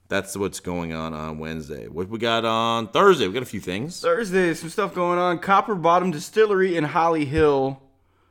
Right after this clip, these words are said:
Speaker 2: Uh, the fall succulents and cocktails, uh, with Women United.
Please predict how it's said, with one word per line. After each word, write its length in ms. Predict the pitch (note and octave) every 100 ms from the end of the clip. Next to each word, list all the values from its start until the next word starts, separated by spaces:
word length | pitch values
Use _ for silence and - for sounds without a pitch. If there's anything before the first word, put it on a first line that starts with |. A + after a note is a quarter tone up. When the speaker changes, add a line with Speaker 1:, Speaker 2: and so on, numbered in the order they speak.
| _ -
Speaker 2:
Uh, 520 | A#2+ A#2+ A#2+ A#2+ A#2+
the 600 | A2+ B2+ B2+ B2+ B2 B2 B2 - _ _ _ _
fall 340 | - D#3 D#3
succulents 520 | D3+ E3+ D#3 D3+ C#3+ C#3
and 80 |
cocktails, 840 | B2+ D3+ C#3+ - C#3 B2+ B2 A#2 - _ _ _ _ _ _ A#2+
uh, 260 | A#2+ A#2+ A#2+
with 200 | B2+ B2+
Women 300 | C#3 D3 C3
United. 400 | C3 D#3+ E3